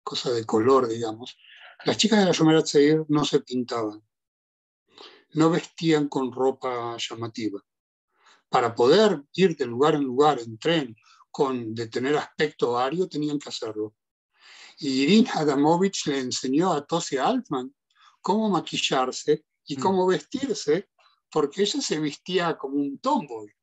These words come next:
Speaker 1: hasta ese momento, y es un dato de color, eh, de esta gesta de estas mujeres.
Speaker 2: Creo que, Darío, es apasionante hablar con gente, siempre lo digo, que es apasionada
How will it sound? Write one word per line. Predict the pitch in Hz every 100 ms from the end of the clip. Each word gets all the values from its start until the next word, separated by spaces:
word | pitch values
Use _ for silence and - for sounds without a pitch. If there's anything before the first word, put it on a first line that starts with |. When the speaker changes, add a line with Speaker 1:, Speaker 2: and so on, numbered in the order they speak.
| _ -
Speaker 1:
hasta | 120 131
ese | 131 135
momento, | 120 120 127 143 160 202 - - - - -
y | 131
es | 147 -
un | 156
dato | 156 160 143
de | 139
color, | 127 127 127 123 117
eh, | 117 110 110 110 110 _
de | 120
esta | 113 -
gesta | - 143 135 -
de | 117
estas | 110 110
mujeres. | 107 110 - - - - _ _ _ _ _ _ _ _ _ _ _ _ - - -
Speaker 2:
Creo | 151 202 196
que, | 143 107
Darío, | 123 135 160
es | 156
apasionante | 139 139 135 143 170 143
hablar | 139 139
con | 127
gente, | 117 139 131 131 117
siempre | - 120 117
lo | 107
digo, | 117 110
que | 110
es | 110
apasionada | 101 107 104 104 104 113 -